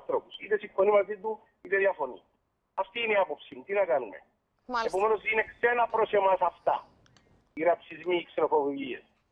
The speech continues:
Speaker 1: Όλα αυτά πρέπει να τα απορρίπτουμε, πρέπει να τα πολεμούμε. Αυτή, αυτή είναι η ουσία της θέσης μου. Λοιπόν, τελείωσα με αυτόν.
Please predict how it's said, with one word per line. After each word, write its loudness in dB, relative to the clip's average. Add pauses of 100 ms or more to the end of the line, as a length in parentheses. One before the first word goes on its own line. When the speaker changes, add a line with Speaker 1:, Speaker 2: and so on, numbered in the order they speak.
(280)
Speaker 1:
Όλα 4
αυτά -2
πρέπει 0
να 2
τα 6
απορρίπτουμε, 0
πρέπει 4
να 2
τα 0
πολεμούμε. 2 (280)
Αυτή, -6 (160)
αυτή -6
είναι 2
η 6
ουσία 0
της -14
θέσης 2
μου. -20 (420)
Λοιπόν, 0
τελείωσα 0
με 0
αυτόν. -10